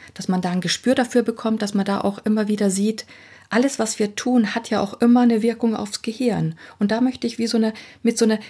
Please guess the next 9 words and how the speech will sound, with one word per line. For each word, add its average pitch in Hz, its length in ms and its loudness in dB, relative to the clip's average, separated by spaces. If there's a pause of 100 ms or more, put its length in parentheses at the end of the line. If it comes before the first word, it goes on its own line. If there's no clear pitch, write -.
hirnbiologischen 226 1040 4
Taschenlampe 185 880 -2
auf 185 160 -4
die 208 120 -6
Vorgehensweisen 208 960 2
leuchten 190 760 -2
und 185 240 -6
mal 175 120 -4
zeigen, 185 500 -4